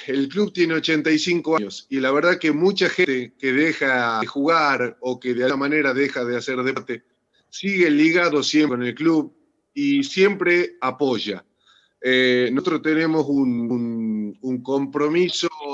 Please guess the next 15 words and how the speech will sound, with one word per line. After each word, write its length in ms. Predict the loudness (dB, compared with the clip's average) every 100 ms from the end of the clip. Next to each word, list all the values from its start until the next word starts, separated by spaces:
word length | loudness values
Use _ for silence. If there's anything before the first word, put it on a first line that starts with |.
| -2
de 140 | 0
hace 480 | 0 0 0 2 2
dos 320 | 0 0 0
años. 680 | 0 2 2 2 0 -10 _ _ _ _
Este 320 | -4 -4 0 0
es 80 |
nuestro 500 | 2 -2 -2 -2 -2
segundo 480 | -2 -4 0 2 2
año 260 | 2 0 0
con 220 | -2 -2
la 80 | -2
municipalidad 840 | 0 -2 -2 -2 -2 -2 0 0
de 100 | 0
la 60 | 0
provincia 640 | 2 2 0 0 0 -2